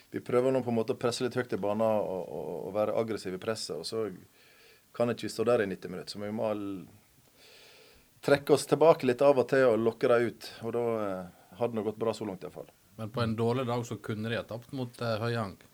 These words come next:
Speaker 1: Ja, vi kunne tapt mot Høyang, og vi kunne tapt poeng mot Jølster, som hadde,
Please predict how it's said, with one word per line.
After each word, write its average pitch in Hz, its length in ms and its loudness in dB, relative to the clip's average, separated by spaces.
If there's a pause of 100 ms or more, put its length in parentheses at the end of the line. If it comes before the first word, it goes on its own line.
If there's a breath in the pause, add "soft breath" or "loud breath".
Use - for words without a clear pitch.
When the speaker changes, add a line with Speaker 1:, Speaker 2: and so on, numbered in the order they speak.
(260)
Speaker 1:
Ja, 78 200 2
vi 87 100 -2
kunne 92 160 -6
tapt 101 200 -8
mot 104 140 -4
Høyang, 113 420 2
og 101 100 -2
vi 98 80 -4
kunne 95 340 -8
tapt - 280 -8
poeng 120 240 -4
mot 107 160 -6
Jølster, 120 360 -2
som 95 360 -8
hadde, 92 300 -6